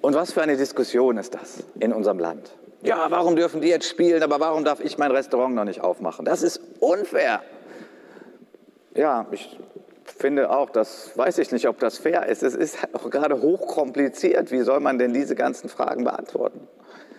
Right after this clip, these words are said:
Aber nun bring das mal wieder in dein Leben, in deinen Bereich. Vielleicht ist da jemand, der ist gerade sehr gesegnet. Vielleicht hat er ein Business, was jetzt gerade sogar noch mehr Erfolg hat in dieser Herausforderung. Aber du bist ein Business,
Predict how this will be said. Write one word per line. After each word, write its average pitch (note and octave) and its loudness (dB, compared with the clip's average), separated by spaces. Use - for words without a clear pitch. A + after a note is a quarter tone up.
Aber C#3+ 4
nun E3 4
bring E3+ 4
das E3 0
mal D#3 4
wieder C#3+ 4
in B2 2
dein C3 2
Leben, A#2 4
in A2+ 2
deinen A#2+ 2
Bereich. F#2 2
Vielleicht A#2+ 2
ist - -2
da C#3+ 4
jemand, C3+ 2
der B2 4
ist C3+ -2
gerade B2+ 2
sehr A#2 4
gesegnet. B2 0
Vielleicht A2 0
hat C3 0
er A2 2
ein G#2+ 0
Business, B2+ 0
was A2+ 0
jetzt B2+ 0
gerade C3 2
sogar A#2+ 4
noch A2+ -2
mehr C3 0
Erfolg G#2+ 0
hat G#2 2
in G#2 0
dieser G#2 4
Herausforderung. A2 2
Aber A2 2
du - 2
bist - -2
ein G#2+ -2
Business, A#2 0